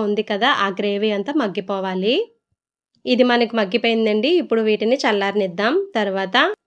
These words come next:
మిక్సీ జార్ తీసుకుని దానిలోకి ఎండుమిర్చిని యాడ్ చేసుకోవాలండి ఫస్ట్. తర్వాత రిమైనింగ్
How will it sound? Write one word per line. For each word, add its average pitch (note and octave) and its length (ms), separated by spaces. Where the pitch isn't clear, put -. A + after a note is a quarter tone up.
మిక్సీ C4 340
జార్ C#4 240
తీసుకుని B3+ 420
దానిలోకి A#3 600
ఎండుమిర్చిని A#3+ 460
యాడ్ G3 200
చేసుకోవాలండి G#3+ 680
ఫస్ట్. G3+ 300
తర్వాత G#3+ 260
రిమైనింగ్ G#3 480